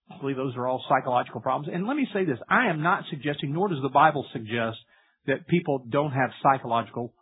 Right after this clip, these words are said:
or sociological problems. Jesus dealt with people all the time that had problems, okay? And he talked about some who had mental illness. So, uh, I don't think you can classify it as all as mental illness as some would want to do today. They're both,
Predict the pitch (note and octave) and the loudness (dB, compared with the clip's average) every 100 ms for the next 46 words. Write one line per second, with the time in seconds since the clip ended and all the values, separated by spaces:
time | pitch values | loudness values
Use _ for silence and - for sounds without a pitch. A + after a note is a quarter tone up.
0 | - A#2+ C#3+ B2 B2 A2+ G#2+ - G#2 - | -10 -4 -2 -2 0 -2 -2 -4 -6 -6
1 | - - - _ _ - C3+ G3 G3 D#3 | -6 -14 -20 _ _ -8 0 2 2 4
2 | E3 F#3+ E3+ D3+ G3 F#3+ D#3 - - _ | 8 8 6 4 4 4 -4 -8 -20 _
3 | E3 F#3+ F#3+ G#3 C4 D#3 A#2+ A#2 B2 A2 | 10 10 12 12 10 8 4 4 2 0
4 | - - C3 A#2+ C#3 C#3 F3 - - - | -2 -12 -12 2 4 4 2 -8 -20 -8
5 | C3+ C#3+ D#3 E3 F3+ E3 F3+ E3 F3 F#3+ | -2 0 6 8 8 8 4 4 4 4
6 | F3 F#3 F3 - - D#3 C4+ G#3 F3 C#3 | 6 4 2 -4 4 10 10 10 4 4
7 | C3 B2 G#2 - C3+ C3+ _ _ _ C3+ | 2 0 -4 -2 -2 -2 _ _ _ -4
8 | - D3+ G#3 A3+ A3+ A3 F#3+ E3 F#3 G#3 | 4 6 6 4 4 4 4 6 10 10
9 | G3 - D#3+ D3+ C#3 B2+ D#3+ E3+ C3 C#3+ | 10 8 8 8 4 4 6 4 2 0
10 | E3 E3 D#3+ D#3 A#2+ A#2+ - D3 C3 - | -2 -2 0 0 0 -6 -6 -2 -2 -4
11 | - - E3 D#3+ C3 C3+ D3 - A#2+ C3+ | -14 -2 0 0 -2 -2 -6 -6 -4 -4
12 | A#2+ B2 B2+ A#2 G2 - _ _ _ _ | -4 -2 0 0 -2 -10 _ _ _ _
13 | _ _ _ _ _ _ - D#3+ D3 C#3 | _ _ _ _ _ _ 2 4 6 8
14 | E3 | 6